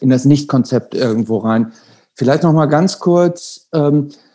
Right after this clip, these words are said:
du hast eben gesagt, dass ihr nicht so richtig viel getourt seid. Also was waren denn, denn so die Tour-Highlights,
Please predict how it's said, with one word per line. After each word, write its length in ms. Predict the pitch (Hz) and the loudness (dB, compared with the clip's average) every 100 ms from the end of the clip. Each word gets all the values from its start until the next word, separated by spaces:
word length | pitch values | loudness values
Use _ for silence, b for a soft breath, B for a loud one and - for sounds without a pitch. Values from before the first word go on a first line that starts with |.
| B B _ | B B _
du 340 | 147 139 143 143 | 2 2 2 -2
hast 240 | 143 139 | -4 0
eben 140 | 175 165 | 2 2
gesagt, 280 | 147 151 147 | 2 0 0
dass 120 | 143 | 0
ihr 60 | 147 | 2
nicht 140 | 147 | 2
so 80 | 147 | 2
richtig 340 | 131 143 139 | 2 2 0
viel 160 | - 147 | 0 2
getourt 420 | 131 139 151 156 | 0 0 0 0
seid. 360 | - 127 117 - _ _ _ _ _ _ - - _ - - - _ _ - | -2 -2 -4 -8 _ _ _ _ _ _ -20 -20 _ -20 -20 -20 _ _ -6
Also 220 | 123 131 | -2 0
was 180 | 139 143 | 0 0
waren 160 | 151 | 0
denn, 160 | 147 139 | 2 4
denn 240 | 131 143 | 2 2
so 180 | 135 139 | 2 2
die 180 | 139 131 | 2 0
Tour-Highlights, 1300 | - 170 156 139 117 123 113 104 - - - - - | 0 0 2 0 -4 -4 -2 -2 -4 -6 -8 -12 -18